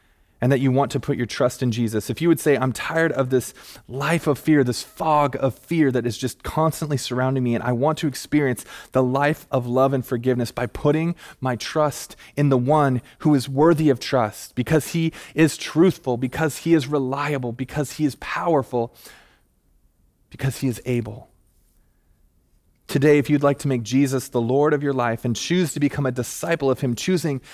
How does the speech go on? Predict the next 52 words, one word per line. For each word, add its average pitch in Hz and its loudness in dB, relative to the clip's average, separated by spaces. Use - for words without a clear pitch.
to 156 -2
let 147 2
that 139 -2
love 143 2
of 131 0
God 139 0
flow 131 0
through 139 -2
you 131 2
and 123 0
let 131 2
it - -2
flow - -2
out 143 2
of 135 0
you 117 -2
to - -4
others 127 0
around 127 -2
you, 110 -2
if 135 -2
that's 160 2
the 143 2
life 151 2
that 139 2
you 147 4
would 135 4
want 139 2
for 143 0
yourself 135 2
today, 131 2
would 120 2
you 156 0
say 143 2
this 127 0
prayer 117 -4
after 120 -4
me? 110 -2
As 104 -8
I 120 -2
pray 160 2
this, 127 0
would 117 -2
you 143 -2
repeat 139 -4
this 107 -4
from 127 0
wh-, 127 2
right 131 0
where 131 0
you're 117 0
at? 107 -8